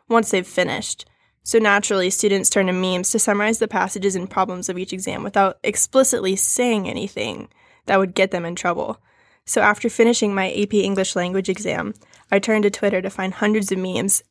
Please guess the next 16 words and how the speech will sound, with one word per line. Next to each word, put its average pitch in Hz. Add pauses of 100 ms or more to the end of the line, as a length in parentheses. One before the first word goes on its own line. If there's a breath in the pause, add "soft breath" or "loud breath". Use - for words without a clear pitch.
(240)
that 196
joked 214
about 247
the 254
contents 208
of 196
the -
essay 190
prompts 185
and 190
multiple 202
choice 196
part 185
of 151
the 185
exam. 190